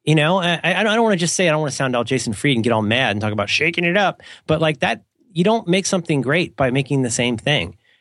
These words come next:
And in this instance, just from an administrative standpoint, you don't fundamentally improve something that is not only quite important,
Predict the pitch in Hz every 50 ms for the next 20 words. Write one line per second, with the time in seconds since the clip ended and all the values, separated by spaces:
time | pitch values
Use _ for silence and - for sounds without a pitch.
0 | _ _ _ _ - - 143 147 139 139 135 135 127 - - 147 156 208 208 -
1 | 160 123 113 - - 120 135 156 - - - - 170 - - 156 131 110 101 101
2 | 127 196 233 - - 143 110 95 - - 92 85 90 - - 92 113 127 - _
3 | _ - - _ _ - 160 165 165 175 180 202 196 - - - 190 185 196 190
4 | 180 170 170 165 160 147 123 123 123 - - - 170 180 185 170 147 120 98 -
5 | - - 143 131 - - 131 123 120 113 113 113 110 113 120 113 110 143 175 247
6 | 285 294 247 131 117 - - 214 262 170 110 104 - 190 180 76 78 -